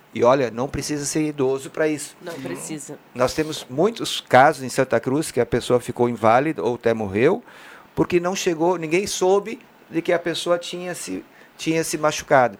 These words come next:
Speaker 2: Uma
Speaker 1: Então,
Speaker 2: queda.
Speaker 1: esta organização, essa estrutura é o que nós estamos oferecendo e não os serviços. Os serviços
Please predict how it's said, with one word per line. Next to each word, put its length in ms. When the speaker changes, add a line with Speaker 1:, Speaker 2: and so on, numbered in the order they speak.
Speaker 2:
Uma 140
Speaker 1:
Então, 200
Speaker 2:
queda. 140
Speaker 1:
esta 340
organização, 880
essa 280
estrutura 760
é 120
o 40
que 160
nós 200
estamos 360
oferecendo 580
e 60
não 440
os 180
serviços. 480
Os 80
serviços 580